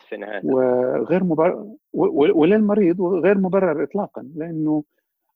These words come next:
Speaker 2: آه، ال-، المجالين مكملين لبعض. آه، اللي، آه، يقرر في علم النفس الكلينيكي إنه كل دوره في حياته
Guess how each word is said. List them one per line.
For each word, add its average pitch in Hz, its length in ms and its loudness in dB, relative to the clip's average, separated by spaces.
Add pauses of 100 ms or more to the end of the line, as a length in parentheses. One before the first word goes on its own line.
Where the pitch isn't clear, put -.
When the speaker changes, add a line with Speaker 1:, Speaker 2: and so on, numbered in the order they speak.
(140)
Speaker 2:
آه، 131 540 -2 (100)
ال-، 131 260 0
المجالين 143 500 0
مكملين 160 600 -2
لبعض. 113 340 -6 (800)
آه، 131 280 -6
اللي، 139 680 0 (220)
آه، 123 340 -2 (240)
يقرر 151 720 -2
في - 260 -8
علم 135 240 -2
النفس 127 440 -4
الكلينيكي 120 680 -2
إنه 117 260 -6
كل 208 200 0
دوره 156 260 2
في - 140 -8
حياته 127 520 -2